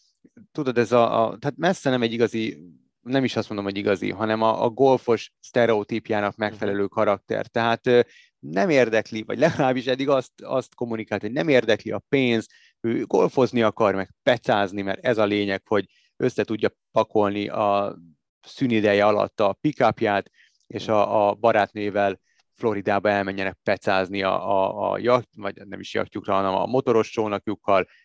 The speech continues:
Speaker 1: és ennyi. Hát ehhez képest óriási pálfordulás, hogy állítólag több mint száz millió dollárért írt alá a szaudiakhoz.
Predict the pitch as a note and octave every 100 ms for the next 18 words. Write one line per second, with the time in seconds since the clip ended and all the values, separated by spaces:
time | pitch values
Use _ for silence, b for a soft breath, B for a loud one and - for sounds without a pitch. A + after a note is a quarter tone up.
0 | _ - F2 F#2+ G2+ G#2 G#2+ A2 D3+ C#3
1 | - C#3 C#3 D3 A#2 G#2+ F#2+ - - F#2+
2 | G2 G#2 G#2 G#2+ G#2 G#2 - G#2 - -
3 | G2 G2 G2 G#2+ G2 G#2+ G2+ - G2+ F#2
4 | G2 F#2+ G2+ G2 G2+ G2 G2 G1+ - -
5 | - G2+ - _ _ _ _ - G#2 A2
6 | G#2+ G#2+ G#2+ - G2+ -